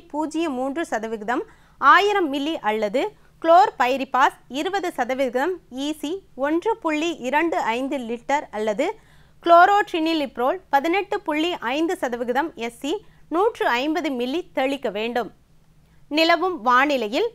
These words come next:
கொய்யா செடியில் காய்க்கும் பருவத்தில் தேயிலை கொசு தென்படுகிறது. பூக்கும் தருணத்தில் ஒரு ஏக்கருக்கு தயோமீத்தாக்சைம் இருபத்து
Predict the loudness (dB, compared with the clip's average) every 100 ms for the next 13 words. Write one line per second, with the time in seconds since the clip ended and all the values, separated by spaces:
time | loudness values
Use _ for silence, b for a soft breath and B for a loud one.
0 | -8 0 2 4 4 4 -2 -2 -2 -2
1 | -2 2 2 0 -4 -2 -2 -2 -4 -4
2 | -8 -6 0 2 2 0 -2 -2 -6 -6
3 | -8 -8 -8 -8 -4 0 0 0 -6 b
4 | b b b -2 0 0 0 0 0 0
5 | 0 -2 -2 -4 -6 -2 -2 0 2 2
6 | 0 -2 -2 -4 -6 -8 4 4 6 2
7 | 0 -2 -2 -4 -2 -6 -6 -10 b b
8 | b b -2 0 -2